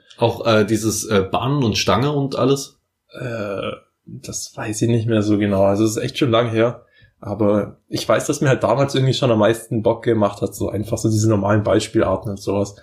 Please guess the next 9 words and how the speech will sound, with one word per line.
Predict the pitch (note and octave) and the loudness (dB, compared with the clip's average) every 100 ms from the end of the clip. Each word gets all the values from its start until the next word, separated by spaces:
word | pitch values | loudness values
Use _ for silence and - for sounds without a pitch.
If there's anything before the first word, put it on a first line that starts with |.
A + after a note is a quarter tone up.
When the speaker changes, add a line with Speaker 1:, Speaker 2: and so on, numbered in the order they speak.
| - | -8
Speaker 1:
Hm. | G2+ G2 | -2 2
Speaker 2:
Wir | |
haben | B2 | 2
halt | B2 | 2
ab | B2 - | 2 0
und | C3+ | 0
zu | C3+ | 2
einfach | B2+ C3+ A#2 | 2 0 -2
mal, | A#2+ A#2 A2+ A2+ A#2 A2 A2 A2 G#2+ G#2+ | 2 4 2 0 0 4 4 4 4 0